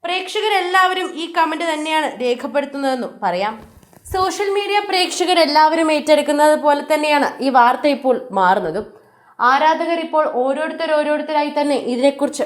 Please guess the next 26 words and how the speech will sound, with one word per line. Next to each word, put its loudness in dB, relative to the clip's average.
കാണുകയാണ്. 0
സാജനോടുള്ള 4
ഇഷ്ടം -2
അറിയിക്കുകയാണ്. -2
"ഞങ്ങൾക്ക് 2
എല്ലാവർക്കും 4
സാജൻ 4
നല്ല 4
രീതിയിൽ 0
എത്തണമെന്ന് 2
തന്നെ 0
ആഗ്രഹമുണ്ടായിരുന്നു. -2
താങ്കൾക്ക് 0
ഇഷ്ടമുള്ള -2
രീതിയിലേക്ക് -6
എത്തട്ടെ -4
എന്നാണ് -2
ഞങ്ങൾ -4
ഏറ്റവും -4
കൂടുതൽ -8
ആഗ്രഹിച്ചത്. -6
അങ്ങനെ -2
തന്നെയാണല്ലോ -2
ഇപ്പോൾ -6
എത്തിയത് -8
സാജ. -10